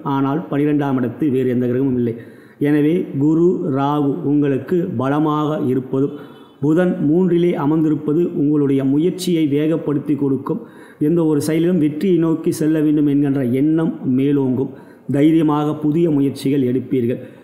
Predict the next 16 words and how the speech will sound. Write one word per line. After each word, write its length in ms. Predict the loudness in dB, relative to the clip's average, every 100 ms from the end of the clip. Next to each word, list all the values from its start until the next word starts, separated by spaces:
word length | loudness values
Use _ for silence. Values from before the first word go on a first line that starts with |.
| -20 -8
சுக்கிரன் 540 | 0 0 0 0 0
ராசிக்கு 440 | 0 0 0 0 0
ஐந்தாம் 380 | 0 2 2 2
இடத்தில் 340 | 0 0 -2 0
அமர்ந்திருப்பது 580 | 2 2 0 0 -2 -2 -4 -10 -18 -6
பதினோராம் 520 | 0 2 4 2 2
இடம் 140 | 0 2
என்கின்ற 240 | 2 0 0
லாபஸ்தானத்தை 840 | -2 0 -2 -2 -2 -2 -2 -4 -2
பார்ப்பது, 380 | -4 -4 -4 -4 -4
தன் 200 | -4 -2
சொந்த 220 | 0 0
வீட்டை 300 | 0 -2 -4 -8 -12 -16 -4
குருவும் 480 | 0 2 2 0 -2 -8 -10
பதினோராம் 500 | -4 -2 0 0 0
இடத்தை 280 | -2 -2